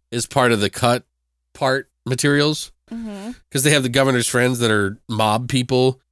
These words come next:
Speaker 1: and they're, like, giving him a bunch of shit, and then, like, he's like, "Better make sure the shark's gone immediately."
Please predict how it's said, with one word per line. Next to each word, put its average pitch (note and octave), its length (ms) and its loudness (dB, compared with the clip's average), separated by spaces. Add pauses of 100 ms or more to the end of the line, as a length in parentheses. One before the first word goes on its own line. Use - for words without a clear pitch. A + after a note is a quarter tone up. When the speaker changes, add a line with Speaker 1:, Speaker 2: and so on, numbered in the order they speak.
(140)
Speaker 1:
and A#2 120 -2
they're, B2 220 2
like, G2+ 240 -2
giving A#2+ 240 0
him G#2 100 -2
a G#2 60 -2
bunch A2 260 0
of G2 80 -4
shit, A2+ 380 0
and A2 100 -6
then, G#2 220 -2
like, G#2 240 -8
he's G#2+ 320 -8
like, A2 260 -8
"Better C3 220 2
make B2 220 0
sure C3+ 260 0
the A2+ 80 -2
shark's - 420 -2
gone A#2+ 320 0
immediately." A2 720 0